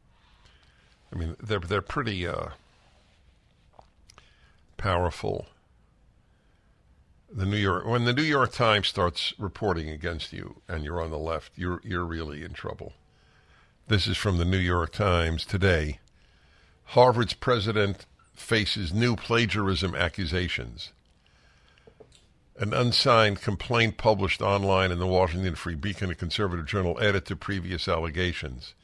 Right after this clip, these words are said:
New plagiarism allegations have surfaced against Claudine Gay, the president of Harvard, signaling that the attacks on her qualifications to lead the Ivy League university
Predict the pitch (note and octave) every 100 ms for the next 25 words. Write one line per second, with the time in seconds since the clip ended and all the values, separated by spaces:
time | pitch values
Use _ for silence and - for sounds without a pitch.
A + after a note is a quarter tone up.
0 | _ - - - - G2+ A#2+ E3+ C3 -
1 | E3 E3 D3+ C#3 C3 B2+ B2 A#2 A2+ B2
2 | B2+ - A2 A2 F2 - D#3 D3 A#2+ -
3 | G2+ A#2+ G#2+ - A#2 G#2+ A2+ A#2+ A2+ F#2+
4 | A2+ G2+ F#2+ F2+ - - - - - -
5 | - G#2+ - B2+ F#2 G#2+ G2 F#2+ D#2 -
6 | A2+ F2+ F#2 E2+ - B2 A#2+ A2+ G2 F#2
7 | F#2+ - F2+ F2 - B2+ - - G2+ F#2+
8 | F#2+ - A2+ G2+ F#2+ A2 - D#3 C#3 C#3
9 | A2+ - B2 C#3+ A#2+ A2 A2+ C#3 A#2+ B2+
10 | A#2 G2+ G#2 G2+ C3 - A2 A2+ G2+